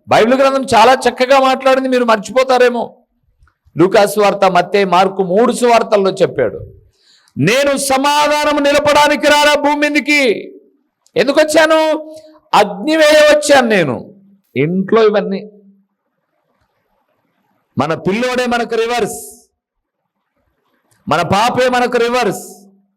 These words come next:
అందరూ వేరు వేరు. అందుకే దేవుని వాక్యం సెలవిస్తుంది, అలాంటి శోధనలు మనకు అవసరమే. అవసరమే. ఇప్పుడు ప్రతి ఇంట్లో ఉన్నాయి.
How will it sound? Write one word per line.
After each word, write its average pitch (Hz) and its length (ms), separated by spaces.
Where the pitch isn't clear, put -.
అందరూ 277 680
వేరు 262 380
వేరు. 294 640
అందుకే 113 320
దేవుని 120 320
వాక్యం 113 360
సెలవిస్తుంది, 104 880
అలాంటి 110 460
శోధనలు 120 1000
మనకు 139 760
అవసరమే. 123 580
అవసరమే. 175 440
ఇప్పుడు 160 180
ప్రతి 131 380
ఇంట్లో 214 400
ఉన్నాయి. 214 300